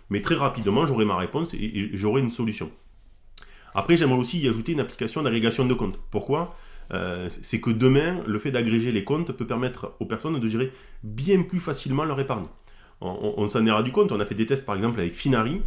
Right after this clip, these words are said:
et je trouve leur application hyper performante. En un seul endroit, on a beaucoup de data, on a la, le dashboard de, de la vision du client, mais c'est des data à un instant T. J'ai pas les objectifs de vie. Dans mon idéal, ça serait, voilà, une application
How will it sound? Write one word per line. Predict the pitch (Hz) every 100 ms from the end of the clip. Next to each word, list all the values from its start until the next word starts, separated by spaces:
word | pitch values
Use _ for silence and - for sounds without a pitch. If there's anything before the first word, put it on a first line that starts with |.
| - - -
et |
je | 101
trouve | 151
leur | 123 104
application | - 117 113 165 170
hyper | 175 147 156
performante. | - 120 110 107 160
En | 104
un | 104
seul | 110 139
endroit, | 127 127 135 135 - -
on | 98 95
a |
beaucoup | 104 135 -
de | 131
data, | 117 117 160 180
on | 135
a | 101
la, | 95 87
le | 98 107 113
dashboard | 123 135 127 147 131 98
de, | 98 90
de | 85
la | 98
vision | 101 113 123
du | 113
client, | - 123 190 - - - - - - -
mais | 110 123
c'est | 147
des | 135
data | 127 190
à | 165
un |
instant | 127 123 139
T. | 135 131 131 - -
J'ai | 107 113
pas | 170
les | 156
objectifs | 135 127 - 135
de | 131
vie. | 113 - - _ - -
Dans | 110 165
mon | 202
idéal, | 202 151 123 110 -
ça | -
serait, | 117
voilà, | 117 90 - - -
une | 160 160
application | 139 139 120 - 104 135